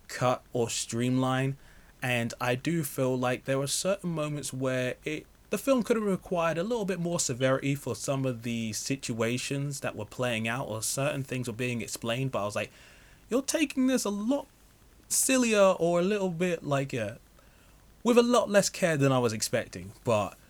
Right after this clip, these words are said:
all of those things pale in comparison to the plot when it's working. When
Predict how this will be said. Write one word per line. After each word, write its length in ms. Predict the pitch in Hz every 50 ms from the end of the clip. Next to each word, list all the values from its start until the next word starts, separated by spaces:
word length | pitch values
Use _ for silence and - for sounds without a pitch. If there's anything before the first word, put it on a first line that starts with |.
| - - - - _ - - _ - - - - - -
all 240 | - 240 285 294 269
of 80 | 247
those 220 | 190 208 196 190 -
things 240 | - 180 165 143 -
pale 300 | - - 165 165 165 165
in 80 | 156
comparison 720 | - 143 131 - 139 131 127 120 117 - - 120 117 110 101
to 280 | - - 120 113 107
the 100 | 104 107
plot 340 | - - - 123 110 - -
when 200 | 110 110 104 101
it's 160 | 95 - -
working. 600 | 98 98 95 92 92 - - 85 82 87 87 98 104
When 300 | 135 151 175 196 190